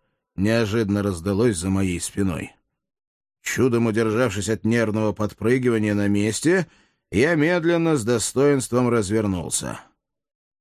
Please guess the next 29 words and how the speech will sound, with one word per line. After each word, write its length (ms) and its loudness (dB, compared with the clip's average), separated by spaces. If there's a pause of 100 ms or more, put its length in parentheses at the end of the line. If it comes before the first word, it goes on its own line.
(140)
Из 220 0
ближайшего 600 2
кабачка 440 0
напротив 560 2
выкатилась 580 0
небольшая 560 0
группа 480 0
безумно 720 2
знакомых 680 0
лиц. 600 -2 (920)
Или, 600 -2
правильнее, 580 0
рож. 600 -6 (760)
Хотя 360 0
слово 360 2
«хари» 480 0
к 140 -14
ним 280 0
подходит 480 0
ещё 300 -2
точнее. 560 -6 (640)
То 60 4
есть 120 0
я 120 2
все 160 0
эти 160 0
морды 400 2
отлично 440 0
знаю, 480 -2